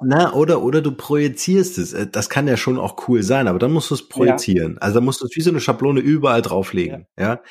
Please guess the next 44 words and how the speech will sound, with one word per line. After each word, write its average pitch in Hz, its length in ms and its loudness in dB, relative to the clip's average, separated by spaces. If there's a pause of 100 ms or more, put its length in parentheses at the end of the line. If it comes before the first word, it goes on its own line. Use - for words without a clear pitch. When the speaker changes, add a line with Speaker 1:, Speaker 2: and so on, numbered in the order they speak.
(260)
Speaker 1:
Dann, 107 300 0
dann, 110 240 4
dann 110 140 2
muss 131 160 2
ich 135 80 0
dich 120 220 0
Kaffee 120 280 0
trinken 95 380 0
hören 90 220 2
in 90 60 -4
einem 87 200 -4
Interview. 85 320 -6
Speaker 2:
Ja, 139 160 0
Speaker 1:
Weißt 104 200 -2
du, - 20 4
was 139 100 4
Speaker 2:
ganz 131 100 0
Speaker 1:
ich - 20 -8
meine? 143 160 -2
Speaker 2:
genau. - 160 -10 (400)
Speaker 1:
Also 110 140 2 (180)
da, 110 100 0
dann 110 220 2
muss 131 160 2
ich 131 60 -4
das 123 140 2
so 143 120 0
durchziehen, 120 680 0
wie 107 80 0
nur 107 140 2
Speaker 2:
Ja. 117 60 2
Speaker 1:
irgendwas. 113 560 0
Äh, 185 80 -10 (1080)
aber 113 240 0
wenn, 120 240 2
wenn 117 140 2
du 120 140 2
nur, 131 340 2
wenn 120 120 2
ich 113 100 -4
dich 110 180 -8
halt 110 200 0
nur, 123 420 2
äh, 113 180 -2